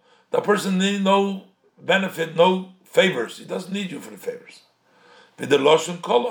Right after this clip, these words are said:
Adam, so everybody. So we're telling you, you have to accept everybody's favor upon you, even a person who doesn't need you. But, um,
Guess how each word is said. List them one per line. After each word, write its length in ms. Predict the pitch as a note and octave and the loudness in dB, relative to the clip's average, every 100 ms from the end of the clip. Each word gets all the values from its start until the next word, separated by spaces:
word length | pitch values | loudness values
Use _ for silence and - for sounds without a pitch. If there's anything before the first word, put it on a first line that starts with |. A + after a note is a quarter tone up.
| - F#3+ | -6 -6
Adam, 220 | - - | -12 -16
so 220 | A#2+ - G#3 | -14 -12 -8
everybody. 500 | G3+ F3+ B2 F2+ E2 _ _ _ _ _ _ _ | -8 -8 -8 -10 -14 _ _ _ _ _ _ _
So 160 | - | -10
we're 120 | D3+ D#3+ | -8 -4
telling 260 | G3+ G#3 | -4 -2
you, 60 | G3 | -4
you 40 | |
have 140 | F#3+ - | -6 -4
to 240 | F#3+ G#3 | -6 -6
accept 400 | F#3 - G3 F#3 - | -10 -6 -6 -8 -4
everybody's 600 | G#3 A3 F#3 E3 B2+ B2+ | -2 0 2 0 -2 -8
favor 200 | A#2+ G#2+ | -10 -10
upon 260 | - G2 | -10 -12
you, 140 | F2+ - - | -10 -16 -10
even 260 | G3+ G#3 G3+ | -4 -2 -2
a 40 | |
person 320 | F#3 G3+ - | -4 -8 -6
who 60 | E3+ | -6
doesn't 260 | F3+ E3 | -6 -4
need 160 | G3 F3 | -6 -6
you. 80 | - _ _ _ _ _ _ _ _ _ _ _ _ _ _ _ - | -12 _ _ _ _ _ _ _ _ _ _ _ _ _ _ _ 6
But, 220 | F3 E3+ | 8 8
um, 160 | F3+ | 4